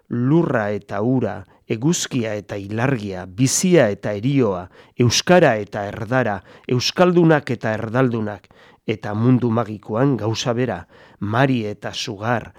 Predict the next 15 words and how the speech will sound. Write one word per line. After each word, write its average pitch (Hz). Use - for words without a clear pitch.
Atarrabi 123
eta 101
Mikelatx, 107
Eki 143
eta 104
Ilazki. 104
Lehen 120
erran 120
bezala, 123
dena 151
osotasun 151
baten 127
antzera 123
ikusten 117
zuten. 107